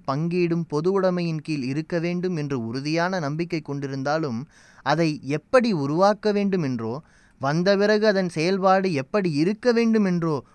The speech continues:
உறுதியான முடிவுக்கு வந்திராதவர்கள் என்று பல தரப்பட்டவர்கள் இவர்களிடையே உண்டு.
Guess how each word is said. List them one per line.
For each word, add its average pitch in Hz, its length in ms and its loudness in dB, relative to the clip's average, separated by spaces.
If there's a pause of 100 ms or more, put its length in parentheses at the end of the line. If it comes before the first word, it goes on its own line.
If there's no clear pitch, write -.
உறுதியான 151 640 0
முடிவுக்கு 151 540 -2
வந்திராதவர்கள் 147 920 -2
என்று 127 340 -6 (520)
பல 151 300 2
தரப்பட்டவர்கள் 135 800 -2
இவர்களிடையே 110 540 -8
உண்டு. 107 280 -10